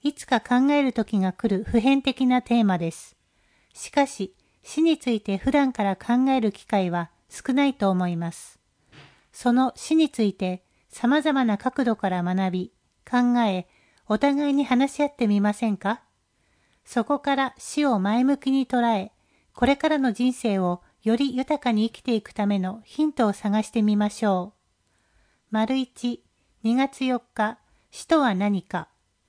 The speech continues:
丸二、二月十八日、身近な人の死について考える。丸三、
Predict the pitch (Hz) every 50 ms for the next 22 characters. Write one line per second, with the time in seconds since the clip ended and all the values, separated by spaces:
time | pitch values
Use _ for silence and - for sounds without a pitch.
0 | _ _ _ _ _ _ _ _ 208 214 226 240 262 254 254 254 254 247 - _
1 | _ _ _ _ _ _ _ 226 233 254 277 285 - 277 220 - 262 262 247 -
2 | - 254 - - 226 240 240 233 220 _ - 214 214 220 - _ _ _ _ _
3 | _ _ 220 220 220 - 294 - 302 294 277 294 294 277 - - - 302 269 233
4 | 208 - - - 277 285 262 - - 220 208 - 196 180 - - 202 196 202 208
5 | 202 202 190 180 165 170 165 190 - _ _ _ _ _ _ _ _ _ _ _
6 | _ _ _ - 208 214 226 254 240 - - 247 233 220 185 165